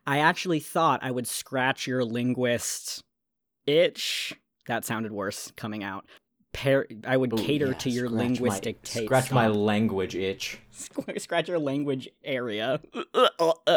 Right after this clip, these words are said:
Speaker 1: I
Speaker 2: That's
Speaker 1: would
Speaker 2: e-, worse.
Speaker 1: It's the worst one. I will cater to your linguistic nerd tastes, uh, by having a little of, uh, the origin of Rumpelstiltskin, because it is a very weird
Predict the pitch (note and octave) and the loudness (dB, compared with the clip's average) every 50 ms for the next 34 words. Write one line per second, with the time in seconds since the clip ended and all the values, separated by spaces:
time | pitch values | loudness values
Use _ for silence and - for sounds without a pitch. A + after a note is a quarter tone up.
0 | - - - - - - - - - - _ - C3+ C3 C3 B2+ B2 B2+ A#2+ A#2 | 4 2 -6 -18 -18 -18 -18 -18 -18 -16 _ -4 0 2 4 6 6 4 4 2
1 | - - - - G#2+ A2 A#2+ G#2+ F#2 F#2 F#2 F#2+ F#2 F2+ F2+ - - - - - | -4 -10 -12 -14 -12 -8 -8 -8 -6 -4 -2 -2 -2 -2 -2 -4 -4 -6 -6 -4
2 | - C#3+ C3 - - C3+ B2 A2+ A#2 A#2 A#2 - - B2 C3 C#3+ B2 A2 G2+ - | -4 -4 -4 -2 0 0 0 2 2 0 0 -2 -2 -4 -2 -2 -2 -4 -4 -4
3 | A2+ A#2+ A#2+ B2 B2 A#2 - - - C3+ C#3 C3+ C#3 C3+ - - - B2+ B2 B2 | -2 2 2 2 0 0 -6 -4 -2 -2 0 2 0 -2 -2 -2 -2 0 2 2
4 | A#2+ A#2 A#2+ G#2+ - _ _ - A#2+ A#2 A#2+ A#2+ A2 B2 A#2+ - - C3 B2 - | 2 0 0 -2 -6 _ _ -8 -6 -4 -4 -2 -2 -2 -4 -2 -2 -2 -2 -2
5 | B2 A#2 A#2 A#2 A#2 A2+ A2 G#2 G#2 - _ - - B2 A2+ G2+ G2+ - - - | -2 -4 -4 -4 -4 -4 -4 -6 -8 -12 _ -6 -2 0 0 0 0 -4 -8 -8
6 | - - - - - - - _ _ _ - B2 A#2+ A#2 G#2+ A2+ B2+ B2+ B2 - | -6 -6 -8 -8 -12 -20 -20 _ _ _ -4 -2 -2 -2 -2 0 0 0 0 0
7 | D3 C#3+ C#3 D3 C#3+ D3 C#3+ C#3 C3 C3+ C3 C3 B2+ B2+ B2+ B2 - _ _ - | -2 0 0 2 2 2 2 4 4 4 4 6 6 6 4 2 0 _ _ -4
8 | B2 A#2 A#2+ A#2 A#2 A2+ A2 A#2 - B2 B2 A#2+ A#2 A2+ B2 C3 C3 C3+ C3+ C3+ | -2 0 0 0 -2 -2 -4 -6 -4 -2 -2 -2 -2 -2 -2 -2 0 2 4 4
9 | C#3 C#3 C3+ - C#3 C3+ C3+ C3+ C3 - - B2 B2 B2 B2 A#2+ A#2+ - - B2+ | 4 2 2 2 2 4 4 4 2 2 2 0 2 2 2 0 -2 -4 -2 0
10 | B2+ B2+ C3 D3 C#3+ - - A#3 B3 - - C3+ A#2 A#2 B2+ - C#3 C3+ C#3 C3 | 0 0 0 0 -2 0 0 0 0 0 0 -2 -2 -2 -4 -4 -4 -4 -4 -4
11 | - C#3 C#3+ C3+ C#3 C#3+ A#2+ C3 B2+ B2+ C3 C3 A#2 A#2 A#2+ A#2+ A#2+ A#2+ A#2 | -4 -4 -2 -2 -2 -4 -2 -2 0 0 0 0 -2 -2 -2 0 0 0 -2